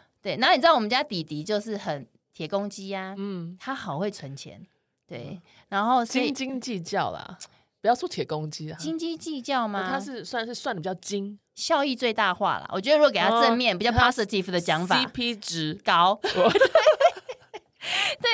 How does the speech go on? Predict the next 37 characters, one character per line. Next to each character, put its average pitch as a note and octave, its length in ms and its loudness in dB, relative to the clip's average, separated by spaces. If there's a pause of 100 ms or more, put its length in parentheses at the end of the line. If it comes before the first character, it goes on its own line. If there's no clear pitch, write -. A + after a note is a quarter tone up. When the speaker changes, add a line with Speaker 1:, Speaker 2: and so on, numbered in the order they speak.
Speaker 1:
因 E4 60 -2
为 G4+ 40 0 (400)
弟 A4 220 4
弟 F#4+ 100 4
的 D#4 120 2
预 F4+ 240 4
算 E4 320 2
是 D4+ 140 -6
四 C#4 260 -6
十 F3 280 -6
元 D#3 220 -6
嘛， C3 340 -12
那 A3+ 160 -4
第 A3 160 -6
一 A3 40 -4
次 G#3 180 -2
练 F#3 200 0
习 F3+ 160 -6
的 E3+ 60 -6
时 E3+ 120 -8
候， E3 60 -4
Speaker 2:
嗯， D#3 120 -8
嗯， - 20 -12
嗯。 - 40 -16 (260)
Speaker 1:
所 - 120 -2
以 F4+ 40 2
他 F#4 80 2
就 F4+ 100 -2
选 G3+ 300 -2
到 A#3+ 180 2
一 A#3 60 -4
个 G3+ 260 -6 (460)
三 F3 400 -10
十 C#3 180 -14
九 - 420 -14
的， C#3+ 200 -14 (240)
Speaker 2:
哦。 D3+ 400 -8